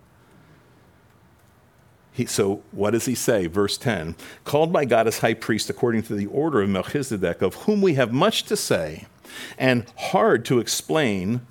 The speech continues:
why. Since you, now listen closely to what he's saying to these people. And this applies,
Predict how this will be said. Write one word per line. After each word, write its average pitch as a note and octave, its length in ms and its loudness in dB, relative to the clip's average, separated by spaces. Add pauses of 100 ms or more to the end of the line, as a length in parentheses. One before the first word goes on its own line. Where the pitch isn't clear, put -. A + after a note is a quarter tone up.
why. D2+ 460 -6 (260)
Since - 580 0
you, A2 720 0
now G#2 180 0
listen D3 400 0
closely E3+ 500 -2
to D#3 80 -2
what C3+ 180 0
he's C3+ 160 -2
saying C3 360 0
to G2+ 100 -4
these F2+ 200 -6
people. G2+ 440 -6 (720)
And F#2 120 0
this F3 200 2
applies, C#3+ 520 -2